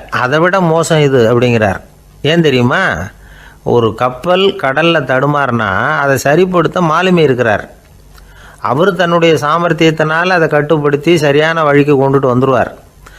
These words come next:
ஆனா கோபக்காரனுடைய நிலைமை அப்படி இல்லை அப்படிங்கிறார் நபிகள் நாயகம். மனித மனம் ஒரு மரக்கலம், அறிவு அதுல இருக்கிற மாலுமி.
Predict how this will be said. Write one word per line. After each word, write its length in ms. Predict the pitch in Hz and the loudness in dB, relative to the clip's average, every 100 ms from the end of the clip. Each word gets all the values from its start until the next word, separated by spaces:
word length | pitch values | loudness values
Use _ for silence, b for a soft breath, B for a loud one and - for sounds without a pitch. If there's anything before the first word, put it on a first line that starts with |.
| B B B | B B B
ஆனா 220 | - 147 185 139 | -8 -2 -2 0
கோபக்காரனுடைய 960 | 165 208 220 202 185 175 170 165 156 143 | 2 2 2 2 0 2 2 2 2 2
நிலைமை 340 | 143 170 175 | 2 2 0
அப்படி 260 | 156 143 143 | 0 0 2
இல்லை 240 | 143 120 - - - - - | 2 2 0 -6 -20 -20 -8
அப்படிங்கிறார் 520 | 135 131 135 135 131 123 | -2 0 0 0 0 0
நபிகள் 340 | 123 127 120 | 0 2 0
நாயகம். 360 | 113 110 95 - - - - - | 0 -2 -2 -4 -10 -20 -14 -6
மனித 360 | 127 160 190 185 | -2 0 0 0
மனம் 440 | 147 139 156 123 135 147 | 0 0 0 0 0 0
ஒரு 200 | 139 135 | 2 2
மரக்கலம், 600 | 123 127 147 135 113 110 - b b b 127 | 0 0 -2 -2 -2 -4 -10 b b b -4
அறிவு 340 | 143 202 208 | 0 2 2
அதுல 280 | 190 170 156 | 2 2 2
இருக்கிற 220 | 147 160 151 | 2 0 0
மாலுமி. 500 | 127 135 147 131 107 | 0 0 2 2 2